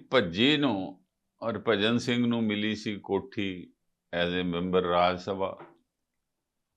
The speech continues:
ਉਹ ਸੰਭਾਲ ਲਈ ਹੈ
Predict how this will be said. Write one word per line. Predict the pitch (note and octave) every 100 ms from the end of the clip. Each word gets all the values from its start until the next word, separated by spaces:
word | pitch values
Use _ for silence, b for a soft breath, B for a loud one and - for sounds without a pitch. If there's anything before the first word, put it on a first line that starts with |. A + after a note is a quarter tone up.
| _ _ _ _ _ _ _ _
ਉਹ | B2 C3+
ਸੰਭਾਲ | C3+ C#3+ C3 A#2+ G#2+
ਲਈ | G#2+ A2 A2
ਹੈ | G#2+ G2+ F#2+